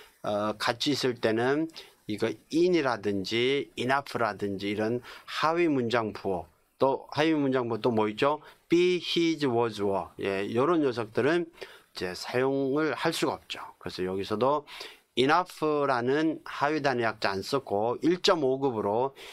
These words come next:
이엔 약자, 오유 약자, 지에이치만은 써놨다는 것. 자, 요건 문제 없어요.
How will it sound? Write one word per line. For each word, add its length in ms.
이엔 360
약자, 540
오유 240
약자, 380
지에이치만은 920
써놨다는 680
것. 260
자, 160
요건 220
문제 180
없어요. 480